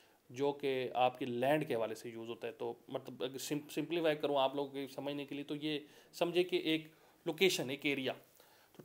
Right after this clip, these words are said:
थर्टी फ़ाइव एरियाज़ के अंदर ब्लू वर्ल्ड सिटी आज से almost साल पहले परचेजिंग कर रहा था। आज वो चीज़ें बढ़ के थर्टी सेवन से वो लोकेशंस इंक्रीज होके फिफ्टी टू पे आ गई हैं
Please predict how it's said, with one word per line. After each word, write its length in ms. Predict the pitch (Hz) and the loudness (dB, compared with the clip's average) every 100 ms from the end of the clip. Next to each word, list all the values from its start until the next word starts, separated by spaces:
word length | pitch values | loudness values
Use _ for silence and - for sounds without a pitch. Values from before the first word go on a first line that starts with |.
| - | 2
थर्टी 180 | 202 233 | 4 6
फ़ाइव 360 | - 180 165 - | 8 8 6 4
एरियाज़ 500 | 151 147 170 170 165 | 4 6 6 6 2
के 100 | 151 | -4
अंदर 280 | 127 131 131 | -4 -2 -4
ब्लू 260 | 123 135 | -4 -4
वर्ल्ड 200 | 139 139 | -2 -2
सिटी 480 | - 123 135 135 127 - - | -4 -8 -6 -6 -8 -4 4
आज 240 | 147 156 | 6 6
से 200 | - 151 - | 0 -4 2
almost 420 | 160 151 120 - - | 2 2 -2 -4 2
साल 240 | 120 127 | 4 4
पहले 240 | 127 123 | 0 -4
परचेजिंग 480 | 123 123 - 110 120 | -4 -6 -6 -6 -6
कर 140 | 104 92 | -6 -8
रहा 80 | |
था। 240 | - - - _ - - - - _ _ | -8 -12 -18 _ -20 -20 -20 -20 _ _
आज 340 | 156 190 226 196 | 12 12 12 12
वो 160 | 180 190 | 4 4
चीज़ें 500 | 175 160 180 156 123 | 2 2 4 4 8
बढ़ 220 | 139 160 | 10 10
के 240 | 160 117 110 - | 6 0 -2 -4
थर्टी 200 | 143 170 | -4 -4
सेवन 340 | - 143 151 | -2 -2 -2
से 180 | 156 151 | -2 -2
वो 140 | 139 | 0
लोकेशंस 580 | 147 143 160 160 196 185 | 0 0 -2 0 0 0
इंक्रीज 500 | 147 139 156 180 180 135 | 0 -2 0 0 0 0
होके 260 | 120 156 | -2 -2
फिफ्टी 420 | 151 - 202 - | -6 -6 -6 -4
टू 180 | 208 135 | -2 -2
पे 140 | 120 113 | 0 0
आ 140 | 71 - | -2 -6
गई 120 | 85 | -14
हैं 140 | 64 | -16